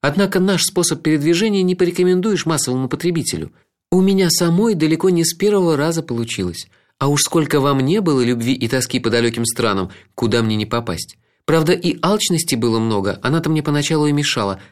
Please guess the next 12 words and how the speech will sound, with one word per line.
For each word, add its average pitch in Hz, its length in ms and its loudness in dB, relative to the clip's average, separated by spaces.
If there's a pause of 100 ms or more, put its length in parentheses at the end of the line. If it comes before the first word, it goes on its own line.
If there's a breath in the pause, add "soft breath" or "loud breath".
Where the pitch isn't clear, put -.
(100 loud breath)
Э, 123 140 0
который 185 340 0
час, 175 180 -2
кстати? - 460 -8 (500)
Без 95 220 -4
пяти 104 280 -2
два. 92 300 -4 (420 soft breath)
Значит, 202 340 0
мне 220 160 0
уже 156 160 0
пора 143 220 -2
домой. 120 440 -4